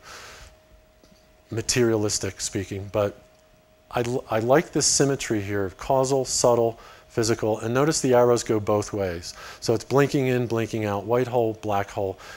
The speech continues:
and the same thing with, with the states. You know, we don't just go to waking, sleeping. There's in-between hypnagogic states. We may wake up,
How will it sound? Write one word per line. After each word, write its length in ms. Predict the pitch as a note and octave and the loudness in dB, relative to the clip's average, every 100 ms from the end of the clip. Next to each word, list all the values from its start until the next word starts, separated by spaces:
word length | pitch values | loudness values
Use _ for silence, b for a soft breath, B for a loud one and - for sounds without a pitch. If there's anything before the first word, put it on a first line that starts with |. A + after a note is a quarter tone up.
| B | B
and 100 | G#2+ | -8
the 60 | A2+ | -4
same 240 | - D3+ | 0 0
thing 240 | D3 C#3+ B2 | 0 -2 -2
with, 100 | A#2+ | -2
with 220 | A#2+ - | -4 -4
the 80 | G#2 | -2
states. 500 | - A#2+ G#2+ F#2+ A#2+ A#2 | -2 0 0 -2 -8 -8
You 100 | B2+ | -6
know, 100 | A2 | -4
we 120 | G#2+ | -2
don't 180 | B2 C#3 | -2 -2
just 180 | C3 - | -4 -2
go 160 | A#2 A2 | 0 0
to 220 | G2+ G#2 | -2 -6
waking, 320 | G#2 - F#2+ | -6 -6 -4
sleeping. 480 | - G#2 F#2+ G2+ G2 B B B | -2 -2 -4 -6 -10 B B B
There's 180 | B2 | 0
in-between 480 | B2+ A#2 - A2 G#2 | 2 0 -2 -4 -4
hypnagogic 640 | G#2+ - G2 G2 F#2+ G2 - | -6 -8 -6 -4 -4 -4 -6
states. 320 | - F#2+ - | -4 -4 -6
We 60 | G2+ | -8
may 180 | F#2+ | -8
wake 260 | G2 F#2+ - | -6 -6 -4
up, 160 | F#2 | -6